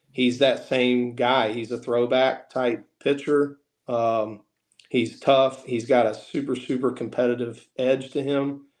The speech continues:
Um, you know, he's got his own persona, and,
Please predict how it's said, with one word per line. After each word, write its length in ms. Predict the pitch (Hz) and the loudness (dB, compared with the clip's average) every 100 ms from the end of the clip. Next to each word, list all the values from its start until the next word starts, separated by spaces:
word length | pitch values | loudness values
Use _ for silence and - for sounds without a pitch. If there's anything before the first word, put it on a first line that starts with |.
| _ _ _ | _ _ _
Um, 560 | - 113 120 113 98 - _ _ _ | -6 -2 0 0 -2 -8 _ _ _
you 160 | - 123 | 0 4
know, 180 | 120 117 | 4 4
he's 240 | 120 107 | 0 0
got 220 | 131 123 | 4 4
his 100 | 117 | 4
own 240 | 123 131 123 | 2 2 0
persona, 680 | 123 - 135 139 143 143 - _ _ _ _ - | -2 4 4 6 4 2 -10 _ _ _ _ -2
and, 640 | 123 120 120 117 117 | 2 4 4 2 -4